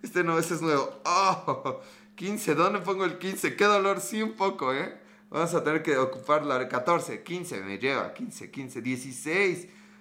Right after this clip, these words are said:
Oh, Dios. Lo peor es que los que están solo escuchando esto, quince, ahí está. No lo están disfrutando. <laughs> Ya, por favor, que se acabe el tiempo. Creo que el reto solo va a durar como quince minutos. ¿Por qué haces eso? <laughs> Diego Lazaver, güey, tú eres como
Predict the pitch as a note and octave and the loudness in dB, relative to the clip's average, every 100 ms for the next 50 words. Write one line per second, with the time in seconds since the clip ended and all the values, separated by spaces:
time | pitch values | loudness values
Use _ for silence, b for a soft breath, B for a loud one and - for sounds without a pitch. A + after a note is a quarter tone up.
0 | B - - E3+ F3 E3 B2+ B2 A2+ - | B -8 0 4 6 4 2 -2 -4 -6
1 | D3 D3 F3+ G#3 A#3 A#3 F3+ D3 D3+ C#3+ | -6 -4 0 2 2 2 -4 -4 -6 -8
2 | E3+ E3+ G3 F#3 D#3+ C3 E3 D#3+ D#3 F#3 | -6 -4 -4 -4 -4 -2 0 0 0 2
3 | F3+ B B - E3+ E3+ E3+ D3 D3 A#2 | 0 B B -2 0 2 2 0 0 -2
4 | - B B B2+ F3 F#3 F#3 F3 E3+ D#3 | -2 B B 2 2 2 0 -4 -4 -6
5 | C3 D#3 D#3 F3+ E3 F#3+ D#3+ D#3 D#3 E3 | -2 -2 2 0 2 2 2 2 2 0
6 | D#3 C#3+ D3 D3 D3 C3 C3+ B2+ B2 G#2+ | 0 0 2 2 2 -2 -2 -4 -2 -8
7 | B B F#3 B3 C4+ B3 B3 A#3+ A#3 A3 | B B 0 2 2 2 2 2 2 2
8 | A3 G#3+ G3 G3 F#3+ F3+ C3+ B2 - - | 4 4 2 2 0 -2 -2 -4 -14 -6
9 | E3+ E3+ F3 D3 C3 C3 A2 - C#3 A3+ | -6 -2 -2 0 0 0 -2 0 0 2
10 | B3+ B3+ A3+ G3+ G3+ - C#4 C4+ - - | 4 2 2 2 0 2 0 0 -12 -14
11 | - A3 A3+ - - - - - - - | -2 -2 -2 -10 -10 -10 -10 -16 -16 -18
12 | - - - - D#3+ G3 A#3+ A#3+ A3+ A3 | -20 -20 -18 -16 -6 4 6 6 4 2
13 | A3 A3 G#3+ B B - B3+ C4 A3 G3+ | -2 0 -2 B B -2 -2 2 2 4
14 | G3+ - - | 4 2 -10